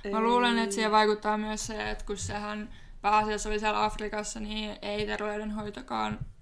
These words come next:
Speaker 2: oo niinku samalla tasolla kuin täällä. Mut et se on kyllä niinku pahempi kuin korona.
Speaker 1: Mm. Joo,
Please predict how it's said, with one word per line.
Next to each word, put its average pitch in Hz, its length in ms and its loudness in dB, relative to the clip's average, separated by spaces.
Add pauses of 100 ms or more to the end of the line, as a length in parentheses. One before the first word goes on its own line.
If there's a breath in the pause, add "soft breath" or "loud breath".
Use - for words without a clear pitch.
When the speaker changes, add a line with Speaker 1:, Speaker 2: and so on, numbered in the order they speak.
Speaker 2:
oo 214 380 0 (400)
niinku 214 560 -4 (640 soft breath)
samalla 214 340 2
tasolla 214 400 0
kuin 214 200 -4
täällä. 214 500 0 (520 loud breath)
Mut 214 200 -4
et 214 120 0
se 214 100 0
on 208 120 -4
kyllä 214 180 0
niinku 214 580 -6 (880)
pahempi 220 440 -2
kuin 226 160 -8 (100)
korona. 226 440 -4
Speaker 1:
Mm. 185 180 -8 (2500 soft breath)
Joo, 233 480 -2